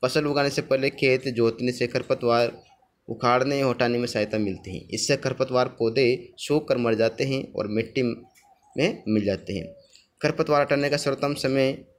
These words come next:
जो उनमें पुष्पन एवं बीज से पहले का होता है। खरपतवार पौधों को हाथ से जड़ सहित उखाड़कर अथवा भूमि के निकट से काटकर समय समय पर हटा दिया जाता है। ये कार्य खुरपी या हैरो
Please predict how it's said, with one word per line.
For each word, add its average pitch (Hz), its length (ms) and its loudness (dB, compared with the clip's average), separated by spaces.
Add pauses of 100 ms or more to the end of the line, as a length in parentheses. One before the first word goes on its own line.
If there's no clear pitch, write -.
(340)
जो 110 460 2
उनमें 147 360 4
पुष्पन 143 360 0
एवं 143 140 2
बीज 151 840 2
से - 180 0
पहले 127 380 2
का 123 120 2
होता 107 340 0
है। 101 140 -2 (460)
खरपतवार 135 520 2
पौधों 120 220 2
को 135 420 0 (100)
हाथ 127 180 4
से 135 240 -2
जड़ 120 220 2
सहित 120 340 0
उखाड़कर 123 600 2 (220)
अथवा 123 240 2
भूमि 120 420 2 (580)
के 123 100 0
निकट 120 360 0
से 123 280 2 (400)
काटकर 117 680 2
समय 143 280 0
समय 139 260 2
पर 127 180 0
हटा 120 180 0
दिया 113 140 2
जाता 110 260 0
है। 113 300 -2
ये 123 120 2
कार्य 107 360 2
खुरपी 135 440 0
या 139 60 2
हैरो 110 540 -2